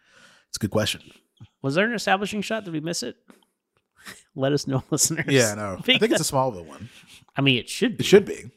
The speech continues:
Speaker 2: But it's, it's repainted now. It's
Speaker 1: Yeah.
Speaker 2: blue and, blue and yellow instead of the, the purple and green.
Speaker 1: Maybe they drove two hours.
Speaker 2: <laughs> Yeah. As we, that was my favorite part of Abyss, as we talked about last week. Like,
Speaker 1: <laughs>
Speaker 2: you don't know how hard I've been on the,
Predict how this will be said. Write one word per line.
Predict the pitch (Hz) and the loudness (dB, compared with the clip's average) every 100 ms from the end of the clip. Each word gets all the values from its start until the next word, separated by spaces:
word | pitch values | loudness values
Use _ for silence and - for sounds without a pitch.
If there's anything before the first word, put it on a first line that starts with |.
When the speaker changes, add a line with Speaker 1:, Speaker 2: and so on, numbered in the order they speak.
| - | -6
Speaker 2:
But | 101 | -6
it's, | 98 - | -6 -10
it's | - - - | -10 -16 -10
repainted | 113 - 214 208 - | -10 -4 -2 -2 -8
now. | - - | -12 -2
It's | |
Speaker 1:
Yeah. | 98 69 67 | 0 0 -4
Speaker 2:
blue | 107 107 101 | -8 -8 -8
and, | 92 95 _ - | -10 -14 _ -6
blue | 113 | -4
and | 107 | -4
yellow | 110 123 | 0 0
instead | 104 - 104 | 0 -4 -6
of | |
the, | 98 98 | -10 -12
the | 101 101 | -14 -14
purple | 107 101 90 | -14 -14 -16
and | 98 | -16
green. | 107 101 - _ - | -16 -18 -20 _ -8
Speaker 1:
Maybe | 85 | -8
they | 85 | -8
drove | 82 87 117 | -6 0 0
two | - 62 | -2 -12
hours. | 58 - - | -14 -18 -20
Speaker 2:
<laughs> | _ _ _ _ _ _ _ _ _ _ 123 - | _ _ _ _ _ _ _ _ _ _ -20 -8
Yeah. | - - _ - - | -8 -8 _ -20 -10
As | 123 120 | -4 -2
we, | 127 | 0
that | 131 | 2
was | 180 | 2
my | 156 113 | 0 -6
favorite | - 120 131 143 | -8 -2 -2 -2
part | - 123 | 0 0
of | 120 | 0
Abyss, | 104 101 110 - | -8 -8 -4 -4
as | 98 | -4
we | - _ | -10 _
talked | 107 101 | -8 -6
about | 98 | -4
last | 95 - | -4 -4
week. | - 294 | -2 -4
Like, | 107 240 - - - - | -4 -10 -4 -4 -2 -6
Speaker 1:
<laughs> | - - - - 262 | -8 -10 -10 -10 -6
Speaker 2:
you | 330 | -4
don't | 277 | 0
know | 151 | 2
how | 139 131 117 - _ _ | 2 0 -2 -12 _ _
hard | - 156 160 | -2 2 2
I've | 143 117 | 2 0
been | 127 | -4
on | 117 117 | -4 -2
the, | - - | -2 -4